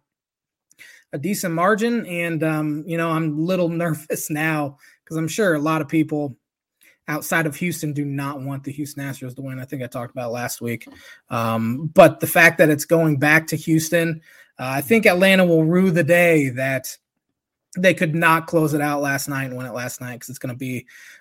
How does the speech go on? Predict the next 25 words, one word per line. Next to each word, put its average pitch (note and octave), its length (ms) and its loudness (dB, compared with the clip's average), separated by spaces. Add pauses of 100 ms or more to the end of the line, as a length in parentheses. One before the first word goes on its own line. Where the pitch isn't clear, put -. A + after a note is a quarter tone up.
very D#3+ 380 8
difficult D#3 480 0
for C#3+ 140 -6
them C#3 420 -4 (100)
to B2+ 220 -8
go C#3+ 220 -2
in C#3 160 -2
there C3+ 160 -2
and B2+ 140 -8
win B2+ 160 -6
a A#2+ 40 -8
game, A#2+ 400 -8 (420)
um, A#2+ 180 -8
over A#2+ 160 -6
the A#2+ 100 -6
next A#2+ 340 -6
two. B2 340 -4 (380)
Um, A#2+ 260 -2
the C#3 120 4
Atlanta F#3+ 280 8
Braves, F3+ 560 8
they E3 440 6 (220)
<clears throat> A#3+ 160 -6
lost E3+ 800 2
their D3 360 2